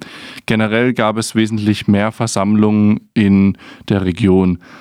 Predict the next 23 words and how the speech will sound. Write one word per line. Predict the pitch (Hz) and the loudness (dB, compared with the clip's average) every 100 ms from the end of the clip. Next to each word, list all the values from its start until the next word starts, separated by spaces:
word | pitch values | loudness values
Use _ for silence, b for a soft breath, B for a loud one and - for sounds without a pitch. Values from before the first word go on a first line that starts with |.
| B | B
Natürlich | 107 104 120 123 120 | -6 -2 -2 -2 -2
war | 110 110 | -2 -2
zweitausendzwanzig | - 107 110 104 101 110 101 110 - | -2 -2 -2 -2 -2 -2 -2 -2 -4
stark | - 98 110 - | -2 -2 -2 -6
von | 107 98 95 | -4 -2 -2
Querdenken | - 101 104 113 113 113 117 110 | -2 -2 -2 -2 -2 0 0 0
und | 104 95 | -2 0
dem | 101 | 0
gesamten | 98 - 101 104 | 0 -2 -2 -2
Spektrum | 101 - 104 - - 104 101 101 98 | -4 -4 -8 -8 -4 2 4 2 0
der | 101 95 | -2 -2
PandemieleugnerInnen | - 98 95 95 101 104 101 101 - 98 - - 98 92 | -2 -4 0 2 2 4 2 -2 -4 -4 -2 0 0 0
geprägt. | 85 - - 95 95 - B B B B - | -4 -4 -2 -2 -4 -14 B B B B -8
Erschreckend | - 117 - 123 113 | -4 -4 -2 -2 0
war | 104 104 104 | 2 2 -2
zuweilen | - 104 98 98 101 104 | -2 -2 0 0 2 2
das | 101 98 - | 0 -2 -2
Mobilisierungspotenzial | 104 101 98 95 113 110 113 - 113 107 101 98 98 | -2 0 -2 0 0 0 -2 -4 -2 -2 -2 -4 -4
von | 107 101 | -4 -4
Querdenken | 104 98 98 104 98 104 | 0 0 0 -4 -6 -6
sieben | - 98 98 | -2 0 0
drei | 98 95 - | -2 -4 -2
eins. | 92 92 87 | -2 -2 -4